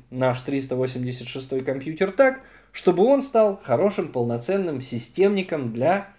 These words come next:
игрового триста восемьдесят шестого стационарного компа.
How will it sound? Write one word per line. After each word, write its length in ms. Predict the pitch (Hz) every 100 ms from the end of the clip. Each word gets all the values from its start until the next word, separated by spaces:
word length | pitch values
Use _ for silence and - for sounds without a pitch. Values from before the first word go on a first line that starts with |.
| _
игрового 680 | 117 117 104 101 147 196 -
триста 440 | - 131 - 156
восемьдесят 580 | 113 123 143 117 113 101
шестого 440 | - - 135 185
стационарного 840 | - 113 110 113 110 120 131 135 131
компа. 540 | 131 131 160 170 -